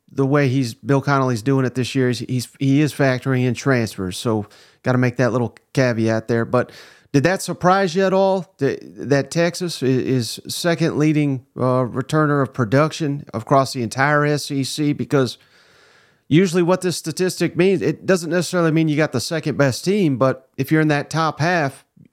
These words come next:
you can expect improvement, which <laughs> a team that just won its conference and went to the college football playoff, if we're talking improvement,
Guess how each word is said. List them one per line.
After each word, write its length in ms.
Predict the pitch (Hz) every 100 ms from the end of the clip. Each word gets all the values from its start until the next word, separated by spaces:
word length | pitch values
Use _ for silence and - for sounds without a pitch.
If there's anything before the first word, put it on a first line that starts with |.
| -
you 160 | 143
can 140 | 143 143
expect 480 | 131 - 147 139 _ _
improvement, 640 | 127 113 175 214 139 117 113 _ -
which 340 | 139 139 -
<laughs> 1500 | 139 135 _ _ _ _ - 185 175 143 - - _ _ -
a 120 | 127
team 240 | - 202 202
that 120 | 170
just 180 | 185 151
won 220 | 170 196
its 140 | 165
conference 560 | - 180 185 156 143 -
and 260 | 131 147 131
went 160 | 175
to 80 | 175
the 80 | 147
college 300 | 170 156 147
football 440 | 175 165 151 135
playoff, 380 | 170 165 135 127
if 180 | 120 151
we're 80 | 143
talking 380 | 170 160 156
improvement, 720 | 135 117 - 196 202 123 -